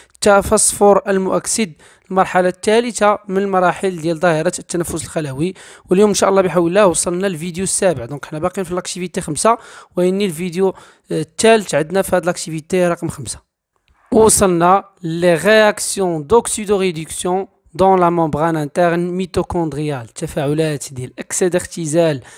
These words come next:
على مستوى الغشاء الداخلي ديال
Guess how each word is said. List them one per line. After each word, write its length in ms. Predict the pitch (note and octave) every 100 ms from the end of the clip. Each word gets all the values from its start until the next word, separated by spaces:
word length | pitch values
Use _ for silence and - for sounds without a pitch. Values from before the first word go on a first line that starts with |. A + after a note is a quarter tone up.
| - _ E3
على 200 | F3+ F3+
مستوى 420 | F3 - E3 D#3
الغشاء 640 | C3 C#3+ - F#3 G3+ - F#3
الداخلي 800 | C#3 - F3+ E3+ D#3+ D3+ D#3+ D#3
ديال 340 | C3+ D3